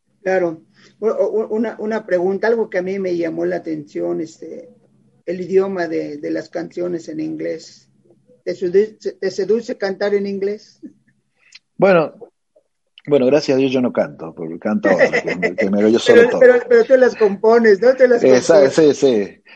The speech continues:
Speaker 2: Lo que pasa es, claro, era un género que, y como estaban tocadas, estaban muy ambientadas así a lo que es, eh, inglés en general. Entonces,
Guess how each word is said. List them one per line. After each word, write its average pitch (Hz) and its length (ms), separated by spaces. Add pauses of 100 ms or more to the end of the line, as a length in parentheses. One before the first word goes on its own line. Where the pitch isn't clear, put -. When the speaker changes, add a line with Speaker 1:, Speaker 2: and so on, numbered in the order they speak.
Speaker 2:
Lo 143 100
que 147 40
pasa 180 240
es, 160 60
claro, 160 380
era 160 200
un 151 60
género 165 460
que, 123 340 (480)
y 120 140
como 143 200
estaban 151 260
tocadas, 135 380
estaban 131 240
muy 131 180
ambientadas 117 520
así 127 200
a 123 60
lo 104 140
que 110 240
es, - 280
eh, 98 220
inglés 110 460
en 101 80
general. 113 420
Entonces, 110 720